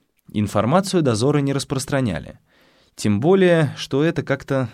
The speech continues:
затрагивало Инквизицию. А ее всегда и все затрагивало. Однако не только странными знамениями был отмечен рубеж.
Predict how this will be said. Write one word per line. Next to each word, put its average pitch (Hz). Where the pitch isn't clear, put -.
затрагивало 107
Инквизицию. 104
А 90
ее 143
всегда 104
и 135
все -
затрагивало. -
Однако 165
не 123
только 190
странными 165
знамениями 123
был 92
отмечен 127
рубеж. 107